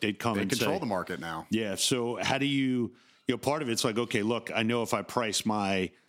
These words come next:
Speaker 1: classes properly, you know, according to their credit system and algorithms and everything else, that I'm gonna get,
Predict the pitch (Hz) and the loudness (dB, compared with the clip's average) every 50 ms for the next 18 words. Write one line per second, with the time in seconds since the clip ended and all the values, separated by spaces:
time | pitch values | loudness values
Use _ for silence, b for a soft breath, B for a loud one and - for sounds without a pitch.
0 | b b b b _ - - 131 110 117 117 110 - 120 98 90 - - - 127 | b b b b _ -2 0 0 0 0 0 0 0 0 0 -2 -2 0 0 0
1 | 113 113 113 - 117 101 101 101 101 98 98 98 98 98 90 - b b b b | 2 2 0 0 0 2 2 2 2 2 2 2 2 0 0 -2 b b b b
2 | b b b b b _ _ 95 110 107 98 95 101 90 69 107 - - 120 110 | b b b b b _ _ -2 -2 0 0 0 -2 -2 -4 -6 -2 -2 -2 0
3 | 98 101 98 - 117 107 104 98 92 92 98 95 92 - _ _ - - - 92 | 0 -2 -2 -2 0 0 0 0 2 0 0 0 -2 -6 _ _ -4 -4 -2 -2
4 | 98 98 - - - 107 - - - 104 98 98 92 95 98 101 98 95 98 98 | -2 -2 -2 0 0 0 0 0 -2 -2 0 0 0 0 0 0 0 0 0 0
5 | 95 92 95 95 95 92 87 98 95 98 101 98 - 110 120 131 120 107 107 - | 2 0 0 0 0 0 0 -2 -2 -2 -2 -2 0 0 0 0 0 0 0 0
6 | - 123 101 104 104 104 107 104 98 98 107 107 110 107 90 - - | 0 0 0 0 0 0 0 0 -2 0 0 0 0 0 -2 -6 -12